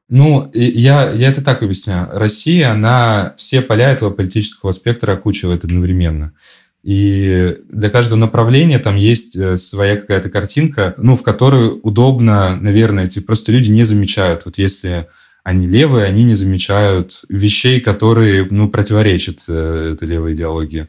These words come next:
А если они правы, то они не замечают всего остального. И поэтому, мне кажется, здесь сливаются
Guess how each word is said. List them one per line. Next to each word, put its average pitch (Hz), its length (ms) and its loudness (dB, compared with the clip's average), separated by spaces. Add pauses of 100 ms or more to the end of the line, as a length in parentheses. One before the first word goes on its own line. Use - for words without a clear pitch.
(540)
А - 80 -10
если 107 220 0
они 117 100 4
правы, 135 380 2
то - 100 -8
они 95 140 2
не 120 80 4
замечают 113 520 0
всего 110 200 -4
остального. 101 500 -2
И 85 60 0
поэтому, 107 920 0
мне 107 240 2
кажется, 139 320 0
здесь 120 440 -2
сливаются 90 920 -2